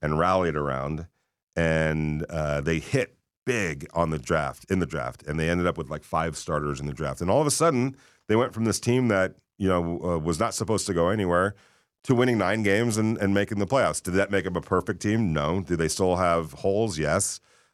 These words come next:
Uh, but they are back on the right track. And if you look at the Raiders, I, I think that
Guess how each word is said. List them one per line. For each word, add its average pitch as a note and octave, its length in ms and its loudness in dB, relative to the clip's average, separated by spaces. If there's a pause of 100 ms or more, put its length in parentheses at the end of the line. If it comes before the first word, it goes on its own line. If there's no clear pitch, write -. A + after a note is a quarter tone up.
(140)
Uh, E2 220 2
but D#2+ 200 -2
they G#2+ 100 2
are G#2+ 340 4
back A2+ 280 -2
on A2 100 2
the G2 60 0
right F#2 200 2
track. D2+ 300 -4 (380)
And G2+ 100 0
if - 80 -6
you B2 60 4
look B2+ 160 0
at F#2+ 120 -4
the F#2+ 60 -2
Raiders, F#2+ 400 2
I, F#2+ 200 2 (100)
I F2 140 0
think G2 520 -2
that E2 320 0